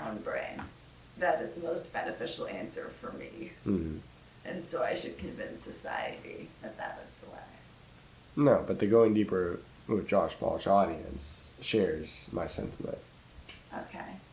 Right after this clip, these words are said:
Speaker 2: The, so my, my words basically go into their brains and affect their brain
Speaker 1: So
Speaker 2: chemistry.
Speaker 1: I, I think when you posted this on your private story and I answered it just to you, we had the same answer.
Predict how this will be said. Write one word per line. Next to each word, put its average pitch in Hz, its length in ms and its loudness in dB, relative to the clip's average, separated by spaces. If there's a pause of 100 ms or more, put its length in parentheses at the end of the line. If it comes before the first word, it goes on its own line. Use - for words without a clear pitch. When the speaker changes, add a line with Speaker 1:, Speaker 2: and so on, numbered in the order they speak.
(200)
Speaker 2:
The, - 420 0
so 123 200 4
my, 110 240 10
my 110 200 8
words 113 520 8
basically 104 800 4 (160)
go 98 260 6
into 101 220 4
their 101 140 6
brains 95 680 2
and 101 120 0
affect 95 360 2
their 92 100 2
brain 85 300 -2
Speaker 1:
So - 100 -2
Speaker 2:
chemistry. 92 560 0
Speaker 1:
I, 185 80 2
I - 40 2
think 180 280 -6
when 220 340 -2
you 185 60 -6
posted 180 380 -2
this 180 160 -2
on 165 100 -2
your 165 100 -2
private 156 360 -2
story 151 380 -6
and 160 100 -6
I 156 60 -6
answered 156 420 -6
it 160 160 0
just 160 240 -4
to 156 100 -8
you, - 400 -6
we 165 120 2
had - 220 -4
the 165 100 0
same 170 280 -4
answer. 180 520 -2